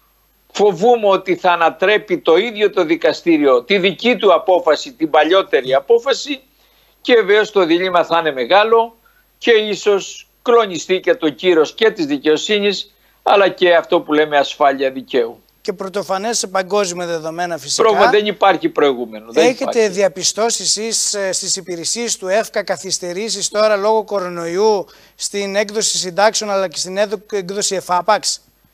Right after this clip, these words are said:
Speaker 2: Υπάρχουν τέτοιες καθυστερήσεις;
Speaker 1: Άκουσα τον Υπουργό να λέει, έχω και εγώ αρκετές πληροφορίες, ότι πολλοί έχουν, λέει ο Υπουργός, ότι πολλοί έχουν κάνει κρίση και καλώς προσθέτω εγώ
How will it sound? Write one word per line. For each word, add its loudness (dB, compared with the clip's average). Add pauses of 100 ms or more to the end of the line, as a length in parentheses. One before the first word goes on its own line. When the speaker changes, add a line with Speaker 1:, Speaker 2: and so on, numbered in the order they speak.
(160)
Speaker 2:
Υπάρχουν 0
τέτοιες -4
καθυστερήσεις; -6 (420)
Speaker 1:
Άκουσα 0
τον 0
Υπουργό 0
να 2
λέει, 4
έχω 0
και -4
εγώ 2
αρκετές 0
πληροφορίες, -2
ότι -4
πολλοί 2
έχουν, 0
λέει 2
ο 0
Υπουργός, -2 (400)
ότι 0
πολλοί 2
έχουν -2
κάνει 0
κρίση 0
και 0
καλώς 2
προσθέτω -2
εγώ 0